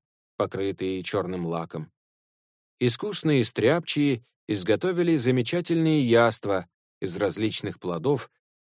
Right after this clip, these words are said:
которые были выставлены в первом ряду. Таких наши спутники ещё никогда не ели. Во втором ряду находилось пять блюд с различными закусками.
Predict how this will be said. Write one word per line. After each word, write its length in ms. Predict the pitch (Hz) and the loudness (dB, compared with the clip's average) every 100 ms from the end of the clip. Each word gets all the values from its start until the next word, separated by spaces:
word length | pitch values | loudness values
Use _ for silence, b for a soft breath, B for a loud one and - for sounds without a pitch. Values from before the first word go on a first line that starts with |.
| _ | _
которые 500 | 135 131 165 156 147 | -6 -2 0 2 2
были 400 | 107 127 139 117 | 2 0 2 0
выставлены 720 | 87 98 107 - 98 101 98 | 0 -4 -4 -2 -2 -2 -4
в 120 | 95 - | -8 -6
первом 400 | 90 87 82 85 | -4 -4 -6 -6
ряду. 380 | 85 71 71 - _ _ _ _ _ _ _ _ _ _ | -6 -8 -12 -14 _ _ _ _ _ _ _ _ _ _
Таких 480 | - 110 - 190 - | 2 2 0 -4 -4
наши 320 | 139 127 123 | -4 -2 -2
спутники 840 | 107 - 180 170 135 - 127 110 _ _ | -6 -4 -6 -4 -6 -4 -4 -4 _ _
ещё 380 | 92 - - 196 | -14 -10 -6 -6
никогда 600 | 202 170 131 92 87 101 | -6 0 0 2 -2 -2
не 160 | 92 | -4
ели. 420 | 78 76 78 76 - _ _ _ _ _ _ _ _ - | -6 -6 -6 -8 -12 _ _ _ _ _ _ _ _ -2
Во 160 | 101 | -2
втором 360 | 107 123 123 190 | 4 6 6 6
ряду 280 | 202 185 202 | 2 2 0
находилось 680 | 190 - 135 123 190 170 - | 0 2 2 4 2 0 -2
пять 280 | 143 143 | 0 0
блюд 400 | 101 104 156 160 - _ | 0 -2 -2 -4 -16 _
с 140 | - 123 | -4 2
различными 640 | 120 90 107 - 107 104 | 2 0 -6 -4 -4 -4
закусками. 800 | 90 95 - 78 - 76 69 | -4 -8 -8 -10 -10 -10 -12